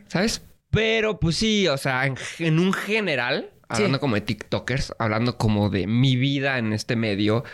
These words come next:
Speaker 2: Sí.
Speaker 1: pues, no he tenido buenas experiencias. Siento que son, la gente es muy hipócrita.
Speaker 2: Sí.
Speaker 1: Siento que son muy falsos.
Speaker 2: Sí.
Speaker 1: Este,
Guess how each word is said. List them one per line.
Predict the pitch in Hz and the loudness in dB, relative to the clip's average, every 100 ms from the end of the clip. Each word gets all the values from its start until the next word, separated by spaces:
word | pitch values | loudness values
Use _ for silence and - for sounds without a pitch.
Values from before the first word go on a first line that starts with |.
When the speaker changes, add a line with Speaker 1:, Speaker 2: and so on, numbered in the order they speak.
| - | -4
Speaker 2:
Sí. | 220 202 - | -2 -2 0
Speaker 1:
pues, | 202 196 | 0 2
no | |
he | 208 | 0
tenido | 185 160 | 0 0
buenas | 143 117 | 0 -2
experiencias. | 110 120 127 123 104 95 107 - - 123 - - - - | -2 -2 0 0 0 -2 -2 -6 -4 -2 -4 -8 -14 -10
Siento | - - 151 151 151 | -6 -2 0 0 -2
que | 120 | 0
son, | 131 127 123 | 0 0 0
la | 110 | 0
gente | 120 120 | 0 2
es | |
muy | 117 | 2
hipócrita. | 104 110 110 104 95 101 - | 2 0 -2 -2 -2 -4 -2
Speaker 2:
Sí. | 214 190 - | 0 0 -2
Speaker 1:
Siento | - - 120 113 117 | -6 -4 -2 0 -2
que | - | -2
son | 98 107 107 | 0 2 2
muy | 107 107 | 2 0
falsos. | - 117 113 101 107 - - | -2 -2 -2 -2 -4 -4 -12
Speaker 2:
Sí. | - - 185 - - - | -4 0 0 0 -16 -4
Speaker 1:
Este, | 104 98 - - 101 92 90 | 0 0 -2 -2 0 2 0